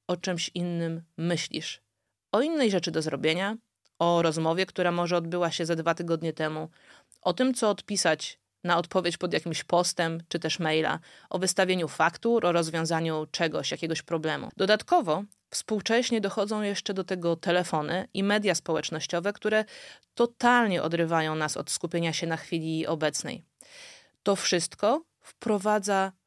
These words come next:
w dysonans wewnętrzny i w poczucie, że jest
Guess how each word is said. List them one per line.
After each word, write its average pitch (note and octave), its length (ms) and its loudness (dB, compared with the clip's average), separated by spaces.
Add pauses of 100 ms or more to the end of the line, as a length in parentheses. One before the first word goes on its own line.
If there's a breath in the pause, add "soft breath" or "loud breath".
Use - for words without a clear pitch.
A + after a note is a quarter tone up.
w E3+ 100 -8
dysonans E3+ 580 0
wewnętrzny D#3+ 680 -2 (420)
i F#3 60 -2
w - 100 -14
poczucie, F#3+ 640 0 (380)
że F#3+ 240 2
jest F3+ 480 0